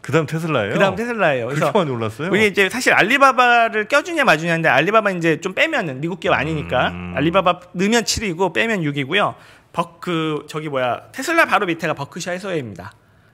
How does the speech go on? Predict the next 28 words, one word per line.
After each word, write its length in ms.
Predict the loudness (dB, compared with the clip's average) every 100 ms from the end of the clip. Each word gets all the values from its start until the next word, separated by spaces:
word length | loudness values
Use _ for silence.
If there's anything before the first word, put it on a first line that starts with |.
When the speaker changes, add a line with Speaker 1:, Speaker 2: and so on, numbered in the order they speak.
| _
Speaker 2:
그래서 280 | -10 -6 -2
Speaker 1:
와, 80 | -2
이 100 | -4
부-, 160 | -8 -14 _ -12
이 220 | -4 2
회사가 680 | 2 2 0 0 -2 -4 -12 _ _ _ _ -8
테슬라보다 480 | -6 -2 0 0
밑에예요? 480 | -2 -2 -2 0 0
Speaker 2:
네, 160 | 2 2
그래서 180 | 0 -2
테슬라 420 | -4 0 2 2
위에 340 | 2 -2 -2
미국 240 | -4 -6 -4
기업은 280 | -4 -4
빅테크 440 | -6 -8 -8 -6 -8
다섯 240 | -8 -6
개밖에 340 | -6 -6 -4 -8
없다. 380 | -8 -10 -10 -14 _ _ -12
Speaker 1:
애플, 200 | -10 -4 -2
아마존 300 | -2 -4 -6
뭐 100 | -6
이런 180 | -6 -6
회사들? 260 | -8 0 0
Speaker 2:
애플, 260 | 0 -2 2
예, 100 | 2
애플, 300 | 2 2 0
아마존, 260 | 2 0
마이크로소프트, 840 | 2 0 -2 -6 -8 -6 -2 -2